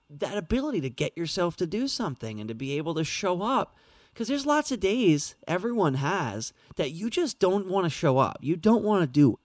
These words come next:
anything. And I'm not saying that I show up perfect on those days, but I have found that I show up infinitely better on those days than I used to. And those, what might have been weeks, now might be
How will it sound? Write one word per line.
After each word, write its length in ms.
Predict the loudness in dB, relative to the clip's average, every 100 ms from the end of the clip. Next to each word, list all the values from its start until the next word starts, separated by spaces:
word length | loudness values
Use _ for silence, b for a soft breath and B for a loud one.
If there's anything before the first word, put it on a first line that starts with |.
| 0
anything. 520 | 2 2 -2 -8 -14 _ B B B
And 100 | 2
I'm 80 | 2
not 160 | 2 -2
saying 400 | 0 2 2 0
that 180 | -2 -2
I 100 | -4
show 240 | 2 4
up 160 | 4 2
perfect 420 | 0 2 2 0
on 180 | -2 -2
those 200 | -6 -6
days, 400 | -6 -6 -8 -12 B B B
but 100 | 0
I 80 | 4
have 100 | 2
found 280 | 2 2 2
that 60 | 2
I 120 | 0
show 260 | -2 0 0
up 200 | 0 -4 0
infinitely 680 | 2 2 0 -2 -2 -4 -6
better 420 | -2 -2 0 0
on 160 | 0 -2
those 260 | -4 -6
days 540 | -6 -4 -2 -4 -8 -12 B B -4
than 140 | -2
I 80 | -2
used 440 | 0 0 0 -2
to. 260 | -6 -6 -8 B B B
And 180 | 2 6
those, 280 | 6 4 -4 _ -16 0
what 220 | 4 4
might 380 | 4 2 4 4
have 160 | 2 0
been 320 | -2 -2 -2
weeks, 500 | 0 -2 -4 -8 -10 _ b -2
now 220 | 2 2
might 240 | 0 -4
be 160 | -6